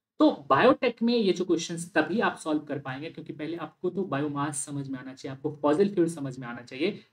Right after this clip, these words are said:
ये सारे section आपको, आपको ethanol समझ में आना चाहिए, है ना, आपको methanol समझ में आना चाहिए। ये सब functions आप तभी सीख सक-, अ, मतलब बढ़िया से कर पाएंगे जब आपके basic fundamental जो है सारी चीजें clear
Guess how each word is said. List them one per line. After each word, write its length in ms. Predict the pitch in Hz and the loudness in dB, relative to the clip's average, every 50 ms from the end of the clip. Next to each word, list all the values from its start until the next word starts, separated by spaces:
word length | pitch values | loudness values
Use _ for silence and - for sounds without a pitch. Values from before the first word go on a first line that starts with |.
| - | 2
ये 80 | 180 190 | 2 2
सारे 200 | 175 196 190 180 | 2 2 0 -2
section 420 | 175 - 156 151 - - 160 156 | -2 -2 -6 -8 -8 -8 -8 -8
आपको, 440 | 151 143 127 - - 143 131 135 147 | -8 -10 -10 -8 -6 -6 -4 -4 -2
आपको 360 | 147 139 139 - - 165 151 | -2 -2 -4 -2 -2 -2 -2
ethanol 380 | 165 147 143 - 156 190 220 220 | -2 -2 -4 0 4 6 6 6
समझ 320 | - 185 160 143 139 - | 6 2 -4 -6 -8 -8
में 80 | - 123 | -10 -10
आना 140 | 120 - 202 | -10 -10 -10
चाहिए, 400 | - - 123 123 143 156 - - _ _ - | -10 -10 -10 -8 -8 -8 -10 -12 _ _ 0
है 40 | 214 | 0
ना, 140 | 220 208 - _ _ _ _ _ - | 0 0 -4 _ _ _ _ _ -2
आपको 240 | 175 170 - - | -2 -2 0 -2
methanol 440 | 170 156 151 151 156 170 185 214 214 | -2 0 -2 -2 0 2 4 4 4
समझ 280 | 208 202 170 156 147 143 | 4 2 -2 -4 -4 -4
में 100 | 139 135 | -4 -6
आना 140 | 131 127 123 | -6 -6 -8
चाहिए। 240 | - 139 143 175 | -8 -4 -4 -4
ये 160 | 180 - 151 151 | -2 -2 -6 -6
सब 200 | - 180 170 170 | -6 -10 -12 -14
functions 640 | - _ _ 170 165 170 170 - 190 190 185 - - | -16 _ _ -4 -4 -4 -4 -4 -4 -4 -4 -6 -8
आप 180 | 135 127 - _ - | -12 -12 -12 _ -4
तभी 260 | 147 139 175 190 - | -4 -2 -2 -4 -4
सीख 220 | - - 151 - | -4 -6 -6 -6
सक-, 200 | - - 143 - | -8 -14 -16 -12
अ, 260 | 147 135 135 135 135 135 - _ - | -10 -8 -8 -8 -10 -12 -14 _ -10
मतलब 260 | 143 139 143 156 143 | -8 -4 -4 -2 -2
बढ़िया 280 | 131 127 127 139 160 160 | -2 -2 -2 0 0 0
से 120 | 160 - | 0 -2
कर 160 | 170 139 127 | -4 -4 -6
पाएंगे 460 | 127 131 123 120 127 151 196 240 233 - _ _ _ 147 | -6 -6 -8 -8 -4 -2 -2 -2 -2 -6 _ _ _ -2
जब 120 | 180 202 | 0 0
आपके 260 | 160 143 - - 160 151 | 0 -2 -4 -4 -6 -2
basic 400 | - 156 165 165 - - - - | 2 2 2 2 2 -2 -4 -4
fundamental 480 | 156 143 139 135 131 127 - - 143 | -4 -2 0 0 2 0 0 0 -2
जो 200 | 135 - 127 123 - | -2 -4 -6 -10 -10
है 60 | - | -10
सारी 220 | - 131 117 120 | -10 -10 -10 -10
चीजें 260 | 120 - 123 147 151 | -12 -8 -6 -6 -6
clear 320 | 151 123 151 220 180 165 | -2 2 4 4 4 2